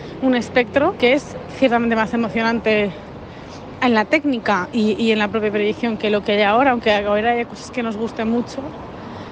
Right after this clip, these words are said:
hay, hay como una sensación de algo que se va a perder para siempre, <laughs> una historia muy corta de, de cien años, o un poquito más, pero que,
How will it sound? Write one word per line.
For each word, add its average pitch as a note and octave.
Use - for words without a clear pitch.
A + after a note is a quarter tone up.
hay, -
hay B3
como A#3+
una A#3
sensación A3+
de A3
algo G#3+
que G3+
se A#3+
va G#3
a -
perder G#3+
para G#3+
siempre, A3+
<laughs> -
una A3
historia G#3+
muy G3+
corta G#3+
de, G3
de F#3+
cien A3
años, C4
o B3
un A#3
poquito A3
más, C4
pero A3
que, G3+